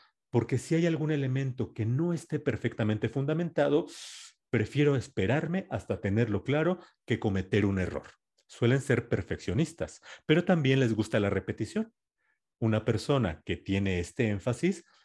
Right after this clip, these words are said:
a veces va a ir al restaurante de siempre, a sentarse en la silla de siempre, en la mesa de siempre, obviamente, a pedir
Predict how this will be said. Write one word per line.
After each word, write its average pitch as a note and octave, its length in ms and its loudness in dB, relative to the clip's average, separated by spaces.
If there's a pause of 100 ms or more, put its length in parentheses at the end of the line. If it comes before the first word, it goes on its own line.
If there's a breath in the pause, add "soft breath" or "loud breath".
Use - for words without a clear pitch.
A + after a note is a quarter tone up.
(180 soft breath)
a B2 120 2
veces D#3 420 -2
va C#3 80 6
a C#3+ 60 4
ir C#3+ 140 2
al C3 120 2
restaurante B2 960 -2
de F#2 180 -6
siempre, F3+ 640 0 (300)
a G#2 100 0
sentarse A#2 640 0
en G2+ 200 -2
la F2 80 -2
silla A#2+ 600 -4
de F#2 200 -4
siempre, F#3+ 640 0 (540 soft breath)
en F#2 160 0
la D#2 100 -2
mesa F#2+ 260 0
de G#2+ 100 2
siempre, G2 400 0
obviamente, C3+ 720 0 (240)
a A2+ 140 -4
pedir B2 460 -2